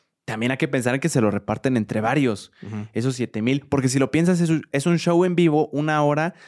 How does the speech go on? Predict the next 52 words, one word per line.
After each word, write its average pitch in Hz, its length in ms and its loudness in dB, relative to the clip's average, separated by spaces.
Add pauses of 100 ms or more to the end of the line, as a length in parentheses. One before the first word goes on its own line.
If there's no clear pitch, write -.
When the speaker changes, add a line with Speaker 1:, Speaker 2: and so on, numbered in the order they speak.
(120)
Speaker 1:
donde 117 280 2
hubo 135 220 4
gasolina 135 420 0
de 131 120 0
por 117 160 -2
medio 123 200 0
que 127 100 -8
se 123 100 -4
gastó, 113 380 -2
el 120 180 -2
tiempo 143 320 2
de 139 80 2
muchas 147 340 -4
personas, 127 460 -2
la 117 100 -2
agenda 160 380 -2
de 156 80 0
muchas 151 320 -2
personas, 151 560 0 (320)
músicos 165 640 -4
que 127 140 -6
son 135 400 -4
talentosos 123 720 -4
en 110 100 -4
lo 101 120 -4
que 117 120 -4
hacen, 147 400 -2
una 135 220 -4
Speaker 2:
Ujú. 120 100 0
Speaker 1:
voz 120 100 -2
privilegiada, 123 720 -2
en 143 80 0
el 107 100 0
caso 110 220 -2
de 110 60 0
que - 80 -10
sea 113 280 -6 (160)
un 110 120 -2
buen 117 100 4
mariachi. 113 540 0 (100)
Speaker 2:
Ujú. 120 200 -10
Speaker 1:
Hay 117 160 2
una 123 120 2
buena 117 300 2
voz 117 240 0
ahí, 113 180 0
o, 165 80 2
o 113 300 -4
dos 110 260 0
o 151 80 0
tres 131 340 -4
ahí. 107 280 -8